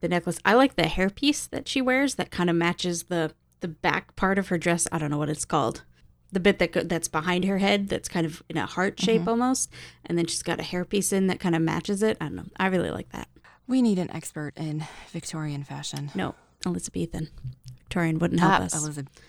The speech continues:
Speaker 2: you're right, Elizabethan fashion. That's what we need.
Speaker 1: What I do find interesting, actually, about the dress that Diana has on for court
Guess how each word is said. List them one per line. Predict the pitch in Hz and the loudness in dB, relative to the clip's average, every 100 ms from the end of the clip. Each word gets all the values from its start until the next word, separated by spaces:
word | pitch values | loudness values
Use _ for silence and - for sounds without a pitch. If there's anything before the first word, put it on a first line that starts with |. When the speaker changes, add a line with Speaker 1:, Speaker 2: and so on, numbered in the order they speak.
| - - - - | -20 -20 -20 -10
Speaker 2:
you're | 175 | -4
right, | 180 190 175 - | 2 4 2 0
Elizabethan | 165 165 160 165 165 | -2 0 -2 -4 -4
fashion. | 147 143 - 143 | -6 -6 -4 -2
That's | 165 - | -2 -2
what | 196 | -4
we | 165 | -2
need. | 151 143 139 - | -4 -4 -8 -4
Speaker 1:
What | 214 247 | 4 8
I | 269 | 8
do | 240 202 285 | 6 6 6
find | 311 254 208 | 8 8 8
interesting, | 180 175 - 175 170 165 170 - | 6 4 2 4 4 2 -2 -2
actually, | 180 185 - 170 165 | 0 0 2 2 2
about | - 160 180 170 _ | 0 4 2 2 _
the | - | -4
dress | 202 170 170 | 2 2 2
that | 180 | -2
Diana | 170 170 156 | 2 4 4
has | 170 160 | 4 2
on | 165 160 | 4 2
for | 151 190 | 2 -2
court | - 175 151 - | 2 4 4 0